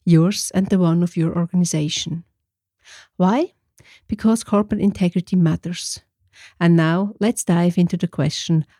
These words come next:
why having a code of conduct is never an alibi. Especially when we talk about all these documents not understood by most of the employees, suppliers, and clients organizations work with.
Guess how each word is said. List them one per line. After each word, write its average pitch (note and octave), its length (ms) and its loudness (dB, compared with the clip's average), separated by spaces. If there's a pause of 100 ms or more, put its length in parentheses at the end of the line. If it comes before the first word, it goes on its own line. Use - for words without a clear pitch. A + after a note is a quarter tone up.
(140)
why E3+ 500 0
having G3+ 400 0
a G3+ 60 2
code F#3+ 280 -2
of F#3 140 -2
conduct E3+ 460 -2
is D#3+ 180 -2
never D#3+ 260 2
an D#3 140 2
alibi. D3+ 480 -4 (640)
Especially A#3+ 760 2
when F#3+ 160 6
we F3+ 100 6
talk C4 420 -2
about G3 280 -4 (120)
all G#3 320 -2
these A3+ 260 -2
documents E3 600 0
not G3+ 340 4
understood B3 640 2
by E3 160 2
most F3 520 4
of B3+ 140 -4
the G#3+ 120 -2
employees, F#3+ 720 0 (280)
suppliers, F#3 760 -2
and G3+ 140 -2
clients E3 680 -2 (480)
organizations D#3+ 880 0
work D3 340 -4
with. D3 260 -6